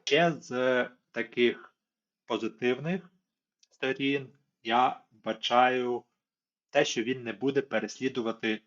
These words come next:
свої особисті цілі у вашому спілкуванні. Тобто, коли ти спілкуєшся з реальним другом, в нього є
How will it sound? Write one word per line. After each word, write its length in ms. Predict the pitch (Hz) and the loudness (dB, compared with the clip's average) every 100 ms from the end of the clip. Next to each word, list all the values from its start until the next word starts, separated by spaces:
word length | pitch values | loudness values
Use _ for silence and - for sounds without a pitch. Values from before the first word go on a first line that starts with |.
| _ _ | _ _
свої 440 | - 107 117 135 | -10 -8 -6 -6
особисті 800 | 127 - 107 95 117 113 - 92 | -6 -8 -10 -2 -2 -2 -10 -14
цілі 600 | - - 101 110 160 196 - | -16 -14 -4 -2 2 0 0
у 120 | 120 | 0
вашому 460 | 101 120 - 127 127 | 4 4 2 -10 -12
спілкуванні. 800 | - 123 - 110 101 90 87 - _ _ _ _ | -10 -8 -4 4 4 4 -8 -18 _ _ _ _
Тобто, 500 | - 110 - 113 104 104 | 2 2 2 4 4 4
коли 160 | 123 135 | 2 4
ти 120 | 135 | 2
спілкуєшся 540 | - 120 127 135 135 110 | -2 -6 2 2 2 0
з 40 | |
реальним 380 | 117 117 127 135 | 2 2 2 -4
другом, 420 | 170 208 202 190 - _ _ | 2 4 4 0 -8 _ _
в 40 | 127 | -2
нього 260 | 147 139 | 0 0
є 400 | 123 123 131 127 | 2 4 4 2